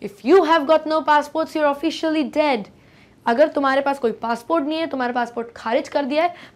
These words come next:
मतलब तुम ऑफिशियली डेड हो, तुम मर चुके हो, क्योंकि एक मरे हुए व्यक्ति का कोई पासपोर्ट नहीं होता, तो इनको मरा हुआ घोषित कर दिया इन लोगों ने, जर्मन्स ने।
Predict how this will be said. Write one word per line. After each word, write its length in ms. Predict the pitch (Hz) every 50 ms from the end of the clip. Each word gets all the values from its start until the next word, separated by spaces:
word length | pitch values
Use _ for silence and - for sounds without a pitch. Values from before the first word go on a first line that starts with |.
| -
मतलब 300 | 254 247 262 285 294 294 -
तुम 120 | 320 330
ऑफिशियली 600 | 311 - 240 233 233 285 285 285 - 285 311 320
डेड 360 | 254 226 233 240 262 285 277
हो, 100 | 294 285
तुम 220 | 269 277 294 277 262
मर 180 | 247 269 294
चुके 280 | 285 - 311 302 302 294
हो, 120 | 254 220 190 - - - - - - - _ _ -
क्योंकि 200 | 262 262 254 311
एक 140 | 311 294 277
मरे 180 | 262 254 262
हुए 140 | 277 277 302
व्यक्ति 300 | 269 277 262 262 - 285
का 100 | 277 294
कोई 140 | 294 320 311
पासपोर्ट 480 | 311 254 233 220 - - 294 294 294
नहीं 120 | 277 311 330
होता, 180 | 320 302 277
तो 120 | 262 - 294
इनको 200 | 294 285 330 330
मरा 260 | 294 269 262 262 277
हुआ 160 | 302 330 339
घोषित 340 | - 302 294 285 - 320 -
कर 180 | - 311 302 294
दिया 200 | 262 302 294 277
इन 100 | 262 254
लोगों 240 | 240 220 208 220
ने, 160 | 214 202 185 - _ _ _ _ _ -
जर्मन्स 480 | 214 247 254 247 247 262 277 269 233 208
ने। 240 | 226 214 196 185